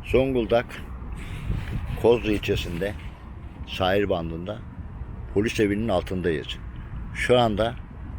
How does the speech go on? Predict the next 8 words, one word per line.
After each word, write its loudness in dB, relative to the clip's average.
burada 6
tüm -2
karavancı 6
dostlarımızın 0
bir 4
araya 6
geldiğini 2
görmekten 4